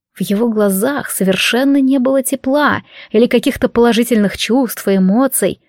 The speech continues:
Была только злость и непреклонность, а еще даже не жесткость, жестокость. Такое впечатление, что если бы мы сейчас были одни, он бы захотел сделать мне больно.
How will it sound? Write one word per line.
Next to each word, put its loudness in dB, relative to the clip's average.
Была -2
только -2
злость 0
и 2
непреклонность, 0
а -6
еще 0
даже 2
не 4
жесткость, -2
жестокость. -2
Такое 2
впечатление, 0
что -2
если 0
бы 2
мы 4
сейчас 0
были 2
одни, 2
он 0
бы 2
захотел -2
сделать 0
мне 2
больно. -2